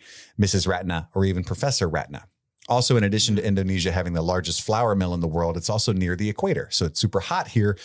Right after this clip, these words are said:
which makes sense that the outbreak started there. I thought that was really cool. Love your show. Also, I made a comment at the time, uh,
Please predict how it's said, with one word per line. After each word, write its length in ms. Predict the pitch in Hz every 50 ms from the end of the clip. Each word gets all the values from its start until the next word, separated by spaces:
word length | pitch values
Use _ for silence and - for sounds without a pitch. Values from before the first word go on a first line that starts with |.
| - -
which 180 | - 117 - -
makes 200 | 123 - - -
sense 280 | - 170 156 117 104 -
that 120 | 110 87
the 100 | 104 101
outbreak 360 | 90 95 90 - 90 87 82
started 360 | - - 98 87 82 80 69
there. 220 | - 80 73 - - - - - - _
I 80 | 92 92
thought 180 | - 90 85
that 100 | - -
was 120 | 90 82 82
really 200 | 90 82 80 80
cool. 340 | - - 90 87 85 82 - - - - - - -
Love 220 | 87 85 85 85
your 100 | 82 80
show. 340 | - - - 85 69 - - - - - - _ _ -
Also, 440 | 165 190 175 - 151 127 117 - -
I 140 | - 127 147
made 160 | 147 135 120
a 60 | 101 95
comment 360 | - - 104 104 101 95 90
at 80 | 85 -
the 60 | 85
time, 440 | - - 107 104 101 95 90 87 - -
uh, 320 | 87 87 82 80 78 76